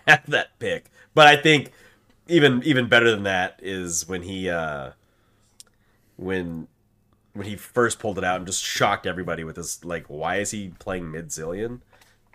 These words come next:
Uh, that was pretty good. Phoenix as Azir, I think twenty fourteen or fifteen.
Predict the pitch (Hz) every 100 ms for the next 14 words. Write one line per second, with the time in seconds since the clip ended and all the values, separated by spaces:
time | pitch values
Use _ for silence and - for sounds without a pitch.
0 | _ _ _ _ - 87 85 80 71 92
1 | 104 - 98 85 98 98 95 87 80 _
2 | _ _ _ _ _ 113 113 110 - -
3 | - 104 98 92 92 80 95 104 104 95
4 | 85 107 104 - - 107 110 104 95 _
5 | _ _ _ _ _ _ _ 98 117 135
6 | _ _ _ 202 294 - 294 - 254 320